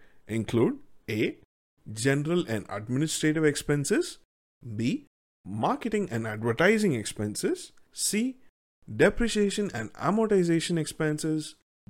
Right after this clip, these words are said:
D. Interest expenses, and E. Other expenses. Clearly, the income statement is an essential document that tells us the performance of a business.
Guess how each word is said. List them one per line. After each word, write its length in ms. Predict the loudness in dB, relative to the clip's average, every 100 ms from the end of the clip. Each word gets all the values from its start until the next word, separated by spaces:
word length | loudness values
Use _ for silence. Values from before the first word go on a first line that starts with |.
| -6
D. 340 | -2 0 -2 -4
Interest 420 | 0 2 2 2 2
expenses, 840 | 0 0 -2 0 0 0 -2 -6 -10
and 200 | -12 -12 -6
E. 280 | -4 -4 -6 -16 -20 -4
Other 260 | 0 2 2
expenses. 800 | -2 -10 -12 -12 -16 -16 -18 -20 _ _ _ _ 4
Clearly, 600 | 8 10 8 6 2 -4 -6
the 200 | -4 2
income 340 | 2 2 0
statement 480 | 0 -2 0 -2 -2
is 140 | -4 -4
an 120 | -4
essential 540 | -4 0 2 4 4
document 580 | 4 2 0 -4 -2 -2
that 240 | -2 -4 -2
tells 300 | 0 2 0
us 160 | 0
the 140 | -2 -4
performance 720 | -2 -4 0 2 4 2 0
of 240 | -4 -4
a 40 | -4
business. 640 | -6 -8 -8 -12 -14 -18